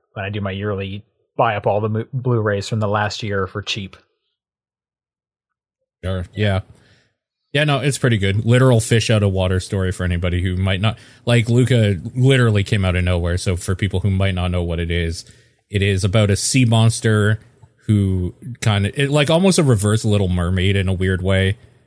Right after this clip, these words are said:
Speaker 2: like, goes up to the land and starts living with humans for a while and kinda meets another boy.
Speaker 1: Well, I mean, that's kind,
Speaker 2: And
Speaker 1: that's not reverse Little Mermaid. That's Little Mermaid.
Speaker 2: Little Mermaid, yeah.
Speaker 1: No voice being stolen.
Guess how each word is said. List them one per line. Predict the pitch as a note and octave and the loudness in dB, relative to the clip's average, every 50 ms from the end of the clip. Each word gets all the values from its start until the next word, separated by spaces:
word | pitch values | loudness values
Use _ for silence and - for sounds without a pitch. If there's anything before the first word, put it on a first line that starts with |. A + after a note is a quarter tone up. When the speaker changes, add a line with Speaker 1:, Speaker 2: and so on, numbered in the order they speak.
| _ _ - | _ _ -4
Speaker 2:
like, | F2 F#2 E2+ D2 D2+ - - - _ _ _ _ _ _ | -2 -2 -2 -2 -6 -10 -16 -20 _ _ _ _ _ _
goes | - A2 G#2+ G#2+ G2+ - | 0 2 2 2 2 2
up | G2+ G2 - - - | 0 -2 -4 -6 -4
to | - - G#2 G2 F#2 F2+ F2+ - - - - - D3 B2 | 0 0 2 2 0 -2 -4 -8 -12 -16 -20 -20 -10 -4
the | A2 G2 F#2 F#2 F2+ F2 | -2 0 2 2 0 0
land | F2+ F2+ F#2+ F#2+ F#2+ F#2+ F#2 F2+ F2+ F2+ F2 | -2 0 0 0 2 2 2 0 0 -2 -2
and | G2 - G2 G2 F#2+ F2+ F2 E2+ E2 E2+ - _ _ _ _ _ _ | -4 -4 -4 -4 -2 -2 -4 -4 -6 -8 -10 _ _ _ _ _ _
starts | - - - - G#2+ G#2 G#2 - | -20 -8 -2 0 0 0 0 -2
living | G2+ G2 G2 F#2+ F#2 G2 G2+ F#2+ | -2 0 0 0 0 0 0 0
with | F#2+ F#2 - - - | 0 -2 -4 -6 -4
humans | G2+ G2 G2+ G2 G2 G2 G2+ - | -2 -2 0 0 0 0 -2 -2
for | - - G#2 G#2 | -2 -2 0 0
a | G#2 | 0
while | G2 G2 G2 F#2+ F#2+ G2 G2 F#2+ F#2+ | 0 0 0 0 0 0 0 0 0
and | F2 F2+ F2+ F2+ | -2 -2 -4 -4
kinda | - F#2+ F#2 F#2 | -4 -4 -4 -2
meets | F2 F2 F2 E2+ - - | -2 -4 -4 -6 -4 -4
another | F#2 E2+ F2 E2 F2 E2+ | -4 -2 -2 -4 -4 -4
boy. | E2+ F2 F2 E2 E2 E2 D#2+ D#2+ E2 - _ _ _ _ - | -4 -4 -4 -4 -4 -4 -6 -6 -8 -10 _ _ _ _ -2
Speaker 1:
Well, | D#3+ D#3+ | 0 0
I | E3 | 2
mean, | E3 E3 | 2 2
that's | D#3 E3+ E3+ - | 2 0 0 0
kind, | F#3+ F#3 F3 E3 D#3 D#3+ | -2 -2 -2 -2 -4 -4
Speaker 2:
And | E3 | -2
Speaker 1:
that's | F3+ F3 - - | -2 -2 0 0
not | F3 D#3+ C3+ | 0 0 0
reverse | C3 B2 A2 C#3+ C#3 C#3+ - B2+ | 0 2 2 2 0 2 2 0
Little | A#2 A#2 A#2 | 0 2 2
Mermaid. | A2+ A#2+ C#3 D3 C#3 | 2 2 2 2 4
That's | C3+ C3 - - | 2 2 0 2
Little | C#3+ C#3 C#3+ | 2 2 4
Mermaid. | F#3 G#3 C3 G#2 F#2+ F#2+ - _ _ _ _ _ _ _ _ _ _ _ _ _ - | 2 0 -2 -4 -8 -12 -16 _ _ _ _ _ _ _ _ _ _ _ _ _ -4
Speaker 2:
Little | B2+ B2 A#2+ A2 G#2 F#2+ | 0 2 2 2 2 2
Mermaid, | F#2+ F2+ F#2 F#2 F2+ F2 F#2 F2 | 0 0 0 0 -2 -2 -2 -2
yeah. | F2+ F2+ F2+ F2+ G2 - _ _ _ _ - | -2 -2 -2 -2 -4 -6 _ _ _ _ -2
Speaker 1:
No | C3+ C#3 D3 C#3 | 0 2 2 2
voice | B2+ B2+ C3+ C#3 C3+ C3+ C3+ | 2 2 2 2 2 2 0
being | - - C#3+ C3+ C3 B2+ | -2 0 0 0 0 0
stolen. | - - D3 C3+ C3+ C3+ C#3 C#3 C#3+ D3 C#3+ | 0 0 2 2 4 4 4 4 2 0 -2